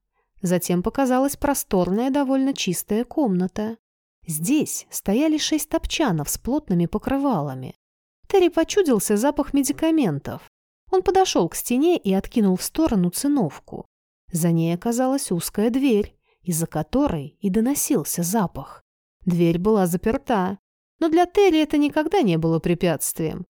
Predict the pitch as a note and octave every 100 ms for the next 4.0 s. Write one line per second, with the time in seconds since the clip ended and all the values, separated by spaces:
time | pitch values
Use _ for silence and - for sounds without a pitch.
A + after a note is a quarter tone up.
0 | _ _ _ - C4+ C#4+ B3 - E3+ -
1 | A#3+ D#4 - D#3 D#3 _ B3 C4 C#4 D4+
2 | C#4+ F3 D3+ - G3+ D#4 - D#3+ - G3+
3 | A#3+ - - B3+ B3 C#4+ D#3+ - A#2+ -